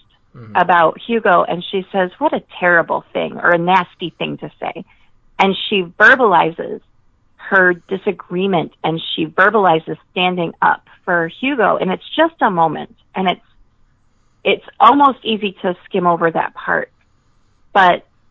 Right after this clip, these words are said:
Speaker 2: it's so important that we have that moment because that moment leads to other moments. And, um, yeah, Michigan is not immune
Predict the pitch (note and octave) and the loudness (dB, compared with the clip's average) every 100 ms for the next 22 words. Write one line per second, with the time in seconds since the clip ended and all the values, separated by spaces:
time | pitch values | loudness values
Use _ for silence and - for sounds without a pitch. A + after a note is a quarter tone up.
0 | _ _ - F3+ - - A3 A3+ A3 - | _ _ -8 -8 -6 0 2 2 0 -2
1 | G3 E3 D#3+ - _ F3 F3+ F#3+ F3 F3 | 0 0 -4 -14 _ -2 -2 -4 -2 0
2 | F3+ E3 E3+ E3 E3 F3+ - F3 E3+ - | 0 -2 -2 -4 -4 -10 -8 -6 -4 -2
3 | F3 F3 F3 E3 - E3+ F3 E3 D#3 D3 | -2 -4 -6 -10 -6 -4 -4 -6 -8 -10
4 | A#2+ - _ - F3 E3 D#3+ D#3 D#3+ - | -12 -16 _ -6 -4 0 2 2 -2 -12
5 | _ _ _ _ _ _ _ _ F#3 E3 | _ _ _ _ _ _ _ _ -2 0
6 | - - A3+ C4 - D#4 D4 C#4 G#3 G3 | 0 -4 -2 0 0 -4 -2 -2 -2 0
7 | F#3+ E3+ E3+ - F#3 E3+ E3+ F#3+ | 2 4 2 0 -4 -4 -4 -8